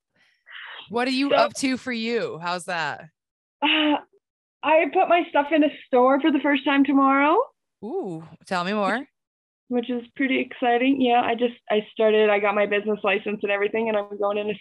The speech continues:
Speaker 2: store, which kind of backfired. <laughs> 'Cause
Speaker 1: Why?
Speaker 2: I was, I was like, "Okay, make," like, everyone loves, like, charcuteries and epoxy river boards. So I was
Speaker 1: Yep.
Speaker 2: like, "Stock up. So when you do get in the store, you're like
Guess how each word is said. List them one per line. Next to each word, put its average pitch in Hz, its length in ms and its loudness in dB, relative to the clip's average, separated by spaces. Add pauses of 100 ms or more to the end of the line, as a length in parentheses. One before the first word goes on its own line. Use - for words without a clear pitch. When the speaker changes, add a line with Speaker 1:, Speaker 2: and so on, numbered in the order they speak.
Speaker 2:
store, 202 320 2
which 214 120 -2 (140)
kind 302 140 2
of 277 80 0
backfired. 247 420 2
<laughs> - 1080 -4
'Cause 277 100 4
Speaker 1:
Why? - 40 4
Speaker 2:
I 269 100 6
was, 269 100 4 (580)
I 370 60 6
was 370 140 2
like, - 260 2 (120)
"Okay, 269 380 0
make," 285 400 2 (580)
like, 247 240 2
everyone 277 460 4
loves, 233 200 2 (140)
like, 196 280 0 (140)
charcuteries 247 560 2
and 196 320 0 (200)
epoxy 240 380 -2
river 240 180 4
boards. 208 440 0 (340)
So 214 80 2
I 202 140 4
was 196 60 2
Speaker 1:
Yep. 208 40 0
Speaker 2:
like, 190 220 0 (800)
"Stock 247 340 2
up. 240 380 4 (180)
So 214 120 4
when 208 200 2
you 196 140 -4
do 277 180 2
get 269 160 2
in - 60 -4
the 214 140 -4
store, 214 220 4
you're 208 200 4
like 190 260 2